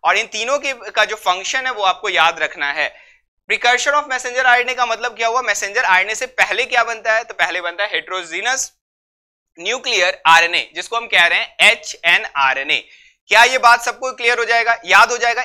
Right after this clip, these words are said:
याद करना इंपॉर्टेंट है, इसलिए ये सबको याद हो जाना चाहिए, ठीक है। तो ये याद कर लेना, क्योंकि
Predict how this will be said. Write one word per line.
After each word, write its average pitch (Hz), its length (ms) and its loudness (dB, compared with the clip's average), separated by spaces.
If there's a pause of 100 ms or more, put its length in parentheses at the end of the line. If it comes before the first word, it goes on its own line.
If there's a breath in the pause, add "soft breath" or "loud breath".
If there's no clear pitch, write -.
याद 202 440 6
करना 233 260 0
इंपॉर्टेंट 214 520 0
है, 170 120 2
इसलिए 208 220 -4
ये 214 80 0
सबको 214 340 -4
याद 185 240 2
हो 185 60 -8
जाना 160 220 0
चाहिए, 135 280 -4
ठीक 226 160 -8
है। 262 60 -4
तो - 360 -10
ये 233 120 -2
याद 226 360 4
कर 220 120 -2
लेना, 170 340 -4
क्योंकि 214 280 -8